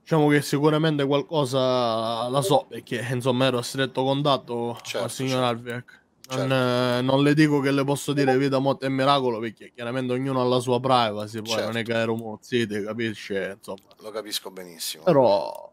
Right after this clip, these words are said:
Speaker 1: diciamo che so parecchio, so parecchio e quello che le posso dire, signore, è che avevo ultimamente a che fare, signor Alvek, lo sentivo sempre al telefono, sempre parlare con un signore russo, sempre parlava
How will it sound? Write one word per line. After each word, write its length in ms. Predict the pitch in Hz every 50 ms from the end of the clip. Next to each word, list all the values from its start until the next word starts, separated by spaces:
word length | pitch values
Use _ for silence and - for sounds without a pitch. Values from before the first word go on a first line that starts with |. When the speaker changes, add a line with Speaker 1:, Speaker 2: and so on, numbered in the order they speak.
| _ _
Speaker 1:
diciamo 380 | 120 143 127 - 151 139 139 135
che 100 | 135 139
so 220 | - - - 131
parecchio, 500 | - - 117 120 117 92 - - - 127
so 180 | 123 135 143 -
parecchio 720 | 196 190 175 180 180 160 139 123 101 _ _ - 117 107 107
e 340 | 117 120 120 123 123 127 123
quello 200 | - 156 151 151 147
che 100 | 147 151
le 120 | 156 156
posso 360 | 151 156 160 - - - 165
dire, 260 | 156 156 156 147 131 123
signore, 480 | 120 139 139 139 139 131 127 123 123 123
è 60 | 123
che 720 | 127 131 127 127 123 127 127 120 123 120 117 123 127 123 120 120 - - _ _ _ _ _ _ _ _ _ _ _ _ _ _ _ _ _ _ _ _ -
avevo 320 | 127 135 143 147 131 135
ultimamente 640 | 139 131 - 147 143 143 147 147 147 139 135 131 131
a 60 | 131
che 160 | 127 - 151 147
fare, 460 | - - - 156 147 131 123 117 110
signor 300 | 120 - 131 139 143 143
Alvek, 420 | 139 131 123 123 123 120 117 113 -
lo 120 | 127 127
sentivo 380 | 127 127 139 143 143 139 123 120
sempre 320 | 120 135 151 135 131 127 127
al 100 | 120 -
telefono, 500 | - 139 143 147 143 127 113 113 110 120
sempre 320 | 120 135 151 139 135 131 131
parlare 440 | 139 139 143 147 147 139 123 120
con 160 | 120 127 135 139
un 220 | 139 139 139 135
signore 540 | - 139 139 143 147 151 143 131 123 117 117
russo, 560 | 117 131 151 147 131 - - - - - -
sempre 440 | - - 139 135 131 120 113 110 110
parlava 380 | 113 120 123 131 123 113 107